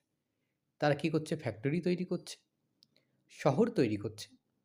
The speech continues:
বনভূমিকে ধ্বংস করে। Trees are the beauty spots of nature। গাছেরা হচ্ছে প্রকৃতির সৌন্দর্য। There is a change in atmosphere for the falling of trees। আর এই গাছ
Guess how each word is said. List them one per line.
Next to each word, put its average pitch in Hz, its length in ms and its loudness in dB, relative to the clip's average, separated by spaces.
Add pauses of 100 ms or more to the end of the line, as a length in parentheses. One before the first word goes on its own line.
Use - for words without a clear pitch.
(760)
বনভূমিকে 151 520 4
ধ্বংস 101 320 -2
করে। - 240 -18 (1080)
Trees 240 360 2 (100)
are 156 180 4
the 139 120 4
beauty 208 320 0
spots - 540 0
of - 20 -8 (120)
nature। 104 300 -12 (1120)
গাছেরা 202 360 2
হচ্ছে 151 300 2
প্রকৃতির 127 640 -4 (280)
সৌন্দর্য। 107 600 0 (1200)
There 214 240 6
is 240 100 0
a 196 80 -4
change 240 380 4
in 220 200 0
atmosphere 156 640 2
for 160 240 0
the 156 80 -2
falling 185 420 4
of 147 120 6
trees। - 640 -10 (580)
আর 131 100 -4
এই 135 100 0
গাছ 131 640 -2